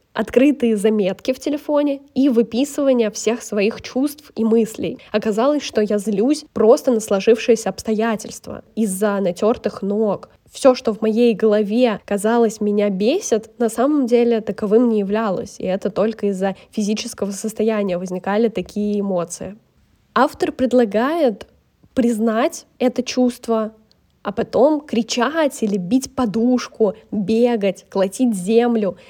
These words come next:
Здесь вы можете физически любым способом выплеснуть этот гнев.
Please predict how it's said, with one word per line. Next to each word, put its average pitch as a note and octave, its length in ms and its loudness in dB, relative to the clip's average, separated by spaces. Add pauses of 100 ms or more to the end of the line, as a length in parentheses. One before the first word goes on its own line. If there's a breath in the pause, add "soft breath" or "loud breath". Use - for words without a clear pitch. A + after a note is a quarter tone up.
(160 loud breath)
Здесь B3 320 0
вы C4+ 100 2
можете B3 540 0 (160 loud breath)
физически A3+ 800 -2
любым A3+ 400 2
способом A3 640 -2
выплеснуть A#3 640 0
этот G#3 240 -2
гнев. G#3+ 480 -2